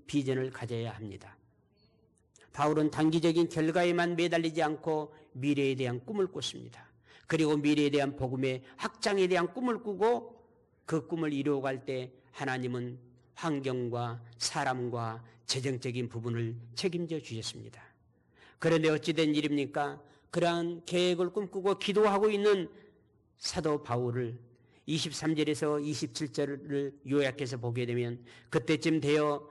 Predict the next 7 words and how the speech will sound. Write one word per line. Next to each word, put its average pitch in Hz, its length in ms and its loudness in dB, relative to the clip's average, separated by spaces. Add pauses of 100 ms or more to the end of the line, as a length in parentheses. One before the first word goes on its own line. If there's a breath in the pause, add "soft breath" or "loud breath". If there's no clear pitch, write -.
(140 loud breath)
이 147 220 4
도로 143 380 2
인하여 135 420 0
적지 180 400 0
않은 175 240 2
소동이 151 720 -4
있었으니 120 720 -4